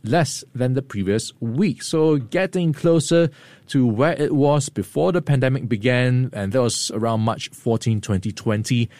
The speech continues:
where we had filings of around two hundred and fifty-six thousand. So inching closer to that.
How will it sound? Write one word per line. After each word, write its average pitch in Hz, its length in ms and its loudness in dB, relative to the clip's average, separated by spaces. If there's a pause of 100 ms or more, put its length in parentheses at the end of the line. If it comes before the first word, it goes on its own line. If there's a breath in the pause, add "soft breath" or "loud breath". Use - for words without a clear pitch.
(160 loud breath)
where 101 260 0
we 104 200 -2
had 98 280 -2 (100)
filings 113 500 0
of 95 120 0
around 104 400 -2 (260 soft breath)
two 131 220 2
hundred 113 300 0
and 101 200 -4
fifty-six - 840 -6 (100)
thousand. 95 460 -4
So - 240 -4
inching 208 360 0
closer 160 300 2
to 123 120 2
that. 151 240 0